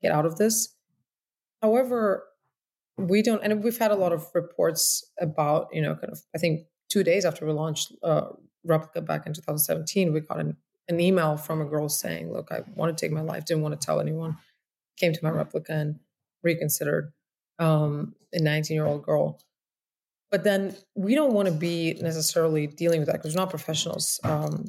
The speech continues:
so we do have a disclaimer once you start and log in, uh, or sign up.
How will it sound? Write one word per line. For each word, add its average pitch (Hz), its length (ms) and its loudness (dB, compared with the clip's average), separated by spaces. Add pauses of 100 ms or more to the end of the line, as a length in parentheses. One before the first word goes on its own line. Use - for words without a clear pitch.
so 156 560 2 (140)
we 170 120 0
do 208 220 2
have 202 160 4
a 180 40 2
disclaimer 170 600 0
once 156 300 -2
you 147 160 0 (100)
start 160 540 2
and 160 180 -2
log 151 240 0
in, 151 280 0 (560)
uh, 160 80 2
or 175 160 4
sign 170 240 0
up. 160 280 -2